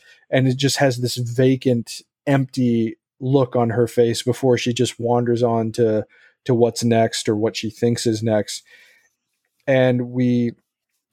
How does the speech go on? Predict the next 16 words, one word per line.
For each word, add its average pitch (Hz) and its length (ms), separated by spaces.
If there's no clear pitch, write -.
see 185 280
all 156 260
of 135 100
this 139 240
while 123 160
focusing 139 640
specifically 147 760
on 117 260
one 160 300
character 139 580
and 117 180
her 160 260
stakes - 600
with, 113 400
with 117 180
Ortegas. 117 800